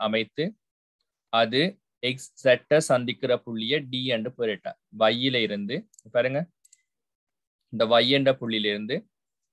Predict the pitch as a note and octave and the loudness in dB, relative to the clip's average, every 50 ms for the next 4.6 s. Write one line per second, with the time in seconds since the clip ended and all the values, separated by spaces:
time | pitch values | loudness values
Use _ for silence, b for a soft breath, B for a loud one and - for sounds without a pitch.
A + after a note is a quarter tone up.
0 | _ _ _ - - A#2+ A#2 A#2 A#2 A#2 B2 A#2+ B2 D3 D3 C#3 - D3 C#3 C3 | _ _ _ -12 -8 -2 0 2 2 0 0 0 2 2 2 4 2 0 2 2
1 | C3 C3 - B2 A#2 A2 A2 G#2 - - D#3 D#3 D3 C#3+ - - C3 C3 B2+ B2+ | 0 0 -2 -8 -6 -6 -6 -8 -6 -6 -2 -2 -2 -2 -2 -4 -4 -4 -4 -6
2 | A#2+ - A2 - A2 G2+ F2+ F2+ - - A2+ A2 A#2 A#2+ A#2+ A#2+ A#2+ A#2 B2 B2 | -6 -8 -8 -4 -4 -6 -6 -6 -12 -14 -12 -10 -6 0 0 0 0 0 -2 -4
3 | B2+ C3 C#3+ E3+ A3 - _ _ _ _ _ _ _ _ - B2 A#2+ B2 A#2+ A#2+ | -6 -4 -6 -6 -8 -8 _ _ _ _ _ _ _ _ -10 -6 -2 -2 0 0
4 | A#2 A#2+ B2+ C3 B2+ B2+ B2 A2+ - A2+ - - | 2 2 0 0 0 0 -2 0 -2 -4 -6 -6